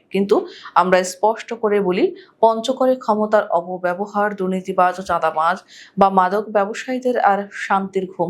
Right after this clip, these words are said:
হবে না। সময়ের অপেক্ষা মাত্র। আমরা আপাতমস্তক দেখে নিব। এছাড়া তিনি নিজের নাম উল্লেখ করে ঘোষণা দেন, এরপর থেকে কোনো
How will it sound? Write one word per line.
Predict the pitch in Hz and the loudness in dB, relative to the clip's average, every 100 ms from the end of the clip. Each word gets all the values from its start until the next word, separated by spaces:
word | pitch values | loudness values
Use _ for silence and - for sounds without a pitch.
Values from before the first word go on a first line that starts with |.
| 190 | -4
হবে | - - | -4 -2
না। | - - - - - | -4 -6 -20 -12 -2
সময়ের | - 214 214 208 - 196 | 2 4 4 2 2 0
অপেক্ষা | 240 240 - | 0 -8 -6
মাত্র। | 143 90 - 151 - _ - 165 | -2 -4 -2 -4 -4 _ -2 0
আমরা | 175 180 - | 2 0 2
আপাতমস্তক | 175 175 180 175 190 - 190 190 180 170 | 0 -2 -6 -8 -10 -4 -6 -4 -4 -2
দেখে | 160 - 123 | -2 -2 -4
নিব। | 104 104 - - - - | 0 0 -2 -16 -20 0
এছাড়া | 220 220 247 233 381 - | 2 4 4 4 0 0
তিনি | 262 254 240 | 2 4 4
নিজের | 240 247 226 | 2 0 0
নাম | 214 214 208 | -2 -2 -2
উল্লেখ | 202 208 | 0 0
করে | 208 196 - | 0 -2 -2
ঘোষণা | 190 185 185 | -6 -2 0
দেন, | 180 196 202 - | 0 -2 -4 0
এরপর | 202 202 208 226 254 | 2 2 0 0 -2
থেকে | 269 262 | -10 -8
কোনো | 262 226 | -6 -6